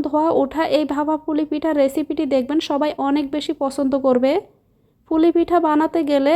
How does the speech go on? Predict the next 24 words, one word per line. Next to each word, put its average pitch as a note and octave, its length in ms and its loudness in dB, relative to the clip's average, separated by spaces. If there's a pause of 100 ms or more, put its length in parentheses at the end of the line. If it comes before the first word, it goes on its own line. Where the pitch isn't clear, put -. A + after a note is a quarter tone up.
(140)
একটি - 240 -10
একটি D#4+ 200 -8
করে D#4 220 -2
বানাতে D4 360 0
গেলে D4+ 160 -2 (100)
দেখা C#4+ 260 -2
যায় D4 120 -2 (140)
অনেকটাই D4 440 -2
সময় C#4+ 280 2
লেগে B3+ 280 4
যায়। C#4+ 180 2 (680)
তো E4+ 60 -2 (180)
অনেক D#4 260 4
বেশি E4 180 -2 (100)
সময় D#4 240 2 (100)
না D4 80 2 (140)
নিয়ে C#4 180 2 (120)
খুব D#4+ 140 -2 (140)
সহজে D4 360 -2 (120)
আপনারা D4+ 260 -2 (100)
পুলি C#4+ 240 0
পিঠার D#4+ 240 -4 (100)
এই C#4+ 140 2
রেসিপিটি D4 380 -4